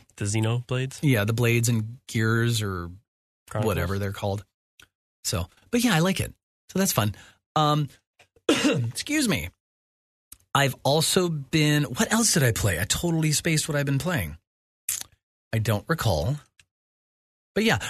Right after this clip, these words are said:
Speaker 2: um, I have been picking up a bunch of little games every, like, once a week now. I'm kinda going through the Nintendo eShop on the Switch, and
Speaker 1: Mm-hmm.
Speaker 2: anything that's under three dollars, I give a look-see at and just kinda watch the trailer or l-, check out any reviews that might be there.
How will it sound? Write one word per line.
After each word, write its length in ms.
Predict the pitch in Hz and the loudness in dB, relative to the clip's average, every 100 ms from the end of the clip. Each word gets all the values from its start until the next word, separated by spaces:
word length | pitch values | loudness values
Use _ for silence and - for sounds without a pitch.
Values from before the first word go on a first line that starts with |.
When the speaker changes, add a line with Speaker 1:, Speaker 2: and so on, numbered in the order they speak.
| - | 0
Speaker 2:
um, 180 | 160 151 | 0 2
I 120 | 143 | 2
have 160 | 151 175 | 2 2
been 140 | 175 | 2
picking 280 | 165 160 151 | 2 2 2
up 140 | 135 | 2
a 40 | 156 | 2
bunch 260 | 151 151 | 2 4
of 100 | 160 | 2
little 160 | 139 147 | 2 2
games 340 | 135 135 135 | 2 4 2
every, 560 | 131 135 139 143 131 131 | 2 0 2 2 4 2
like, 240 | 127 123 | 2 2
once 220 | 127 147 147 | 2 2 2
a 40 | |
week 220 | 135 131 | 2 4
now. 140 | 139 135 | 4 4
I'm 100 | 135 | 4
kinda 220 | 135 143 | 2 2
going 240 | 131 160 | 2 2
through 100 | 160 | 2
the 100 | 151 | 2
Nintendo 480 | 139 127 143 139 117 | 2 4 2 2 2
eShop 460 | 135 - 196 180 170 | 0 2 2 2 2
on 160 | 139 | 2
the 60 | 131 | 2
Switch, 360 | - 254 - - | 2 0 -2 0
and 300 | 147 143 135 | 2 4 4
Speaker 1:
Mm-hmm. 140 | 113 110 - - - | 2 -2 -8 -6 0
Speaker 2:
anything 300 | 277 302 330 | 0 0 0
that's 160 | 277 - | 0 0
under 500 | 156 175 175 175 175 | 0 2 2 2 0
three 320 | - 170 175 | 0 0 2
dollars, 680 | 143 139 147 156 156 156 - _ _ | 4 4 2 2 0 -2 -6 _ _
I 60 | 180 | 2
give 180 | 165 160 | 4 4
a 40 | |
look-see 640 | 139 139 - 151 147 147 135 - | 2 2 2 2 2 2 -2 -4
at 260 | 151 143 147 | 0 2 0
and 160 | 147 139 | 2 2
just 200 | 131 - | 2 2
kinda 240 | 131 127 | 2 4
watch 240 | 120 117 - | 2 0 0
the 80 | |
trailer 420 | 113 123 117 120 113 | 0 2 2 2 2
or 60 | |
l-, 160 | 117 123 | 0 -2
check 320 | 131 131 123 | -2 0 2
out 200 | 120 113 113 - - - - - | 0 -2 -10 -20 -20 -20 -6 0
any 140 | 151 | 2
reviews 400 | 135 120 127 117 | 2 4 2 2
that 100 | 117 | 2
might 180 | 120 117 | 2 4
be 80 | 120 | 4
there. 240 | 117 117 | 4 0